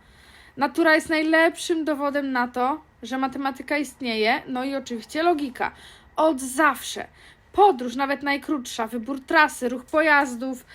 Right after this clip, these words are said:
godzina przybycia do celu, spalanie benzyny, to też jest matematyka. Mecz piłkarski, gra w karty, kości,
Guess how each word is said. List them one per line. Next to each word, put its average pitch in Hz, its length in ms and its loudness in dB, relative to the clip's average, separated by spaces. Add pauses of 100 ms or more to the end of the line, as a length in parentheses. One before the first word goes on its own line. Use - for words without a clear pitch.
(320)
godzina 302 400 0
przybycia 277 680 2
do 262 140 -6
celu, 277 540 -2
spalanie 247 520 0
benzyny, 311 520 -2 (100)
to 240 120 -8
też 294 340 -6
jest 320 200 -8
matematyka. 311 840 -4 (580)
Mecz 269 240 0
piłkarski, 370 580 2
gra 262 180 0
w 254 80 -14
karty, 302 380 0
kości, 302 680 -4